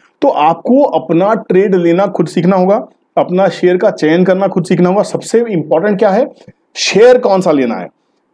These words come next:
कितने समय के लेना है, क्यों लेना है, कब उसमें निवेश करना स्टार्ट करना है, कब तक निवेश करना है और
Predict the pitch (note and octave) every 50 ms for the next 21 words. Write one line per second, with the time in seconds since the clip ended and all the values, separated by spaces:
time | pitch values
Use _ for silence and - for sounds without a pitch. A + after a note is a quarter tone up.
0 | _ _ - D#3+ - G3 G#3+ A3+ - - F3 E3 F#3 F#3+ F#3 G3+ G3 F#3+ F#3+ G3+
1 | G#3+ A3 - - - - F#3 G#3 A3+ A#3+ B3+ A#3+ A#3 A3+ A3 G#3+ G3+ G3+ G#3 A#3
2 | G#3+ - - G3+ F#3+ G3 F3+ - G3 F#3 E3+ D#3+ D#3+ D#3+ D#3+ - D3+ C#3+ C#3 C3
3 | - - - C3+ - - F3+ - F#3+ F#3 F#3 G3 G3 G3+ G3+ G#3+ F#3+ F3 F#3 D#3+
4 | D#3 E3 - - A3 A3 - A#3 A#3 A3+ G#3+ A3 A3 - - G#3+ G3 F#3+ G3 G3+
5 | G#3+ A3+ A3